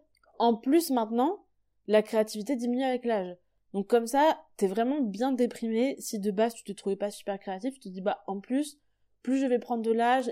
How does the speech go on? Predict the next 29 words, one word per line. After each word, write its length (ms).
et 100
moins 440
<laughs> 60
ça 180
va 160
bien 160
se 80
passer. » 400
Donc 160
voilà, 280
finalement, 440
de, 140
de 100
très 220
belles 160
perspectives. 720
Donc 240
quand 160
j'ai 160
vu 100
ça, 240
je 60
me 100
suis 160
dit, « 280
Il 60
va 100
falloir 280
qu'on 260